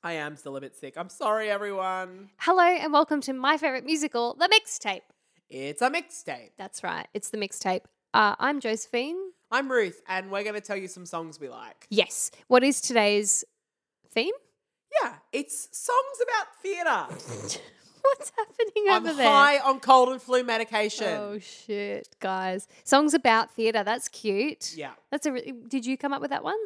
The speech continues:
Speaker 2: You must have.
Speaker 1: I think I did.
Speaker 2: Yeah, that's
Speaker 1: It's a
Speaker 2: such a
Speaker 1: real
Speaker 2: you
Speaker 1: me
Speaker 2: thing.
Speaker 1: topic.
Speaker 2: <laughs> Meanwhile, I'm like, "What are the most overdone audition
Speaker 1: Yeah.
Speaker 2: songs?" <laughs>
Speaker 1: I'm
Speaker 2: Such a
Speaker 1: like,
Speaker 2: bitch.
Speaker 1: "Let's celebrate the art form that we love."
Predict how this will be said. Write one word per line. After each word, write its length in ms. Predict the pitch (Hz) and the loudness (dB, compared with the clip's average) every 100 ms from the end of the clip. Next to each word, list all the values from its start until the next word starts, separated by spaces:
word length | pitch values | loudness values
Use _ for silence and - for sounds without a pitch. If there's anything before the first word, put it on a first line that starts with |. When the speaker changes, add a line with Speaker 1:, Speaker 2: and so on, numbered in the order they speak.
| - | -8
Speaker 2:
You 80 | 240 | -8
must 240 | 202 - | -8 -10
have. 100 | - | -10
Speaker 1:
I 100 | 185 | -6
think 200 | 170 170 | -6 -8
I 80 | 156 | -12
did. 300 | 120 117 127 | -14 -18 -14
Speaker 2:
Yeah, 280 | - 202 202 | -6 -4 -2
that's 160 | 208 202 | -2 0
Speaker 1:
It's 80 | 311 | 4
a 20 | |
Speaker 2:
such 100 | 262 | 6
a 40 | |
Speaker 1:
real 140 | 294 233 | 6 6
Speaker 2:
you 60 | 233 | 4
Speaker 1:
me 180 | 202 | 2
Speaker 2:
thing. 80 | 208 | 2
Speaker 1:
topic. 560 | 190 247 185 202 233 - - | 2 2 2 2 0 -4 -4
Speaker 2:
<laughs> 80 | - | 4
Meanwhile, 300 | 285 285 240 | 6 6 4
I'm 200 | 226 247 | 2 2
like, 220 | 208 - - | -2 -4 -4
"What 120 | 277 | 0
are 60 | 381 | 0
the 80 | 392 | -2
most 260 | 349 - - | -4 -6 0
overdone 640 | 302 269 262 226 247 220 | 6 6 6 -2 0 -2
audition 240 | 220 220 247 | -2 -2 6
Speaker 1:
Yeah. 220 | 262 254 | 6 6
Speaker 2:
songs?" 640 | 226 214 208 254 220 - - _ _ | 2 -4 -4 -6 -4 -4 -4 _ _
<laughs> 220 | _ - | _ 4
Speaker 1:
I'm 80 | 466 - _ _ _ - | 4 4 _ _ _ -18
Speaker 2:
Such 260 | - 254 269 | -6 -4 0
a 20 | |
Speaker 1:
like, 240 | 302 294 294 | 0 0 -4
Speaker 2:
bitch. 100 | 311 | -2
Speaker 1:
"Let's 300 | 311 311 - | -2 -2 -4
celebrate 720 | - 349 311 311 294 285 262 | 0 2 0 0 0 -2 -4
the 140 | 277 | -2
art 240 | 262 262 - - | 2 2 0 -8
form 340 | 285 254 247 | -4 -2 -2
that 160 | 240 - | -6 -6
we 100 | 247 | -6
love." 600 | 233 240 240 233 226 226 | -4 -4 -4 -4 -4 -8